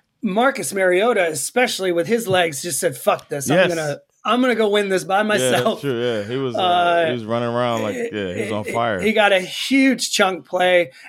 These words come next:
Speaker 1: And also, again, shout out to Arthur Smith. It's third and nine. There's plenty of time on the clock. Of course, he could run one more play to get it a little closer, but I think Arthur Smith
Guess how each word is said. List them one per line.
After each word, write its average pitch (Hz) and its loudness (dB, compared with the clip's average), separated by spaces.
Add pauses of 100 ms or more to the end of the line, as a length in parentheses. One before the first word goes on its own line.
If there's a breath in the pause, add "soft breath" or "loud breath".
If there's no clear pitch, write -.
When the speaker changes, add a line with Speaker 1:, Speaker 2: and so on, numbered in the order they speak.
Speaker 1:
And 208 2
also, 202 2
again, 180 2
shout 208 2
out 196 2
to 202 -4
Arthur 180 2
Smith. 180 0
It's 170 -8
third 220 2
and 190 0
nine. 185 2 (540 loud breath)
There's 208 0
plenty 285 2
of 226 -2
time 294 2
on 214 2
the 185 -2
clock. 185 0
Of 233 0
course, 285 0
he 233 0
could 220 -2
run 190 0
one 185 0
more 175 2
play 180 0
to 175 0
get 175 2
it 175 4
a 170 0
little 180 2
closer, 175 -2
but 170 0
I 190 2
think 233 0
Arthur 208 0
Smith 185 0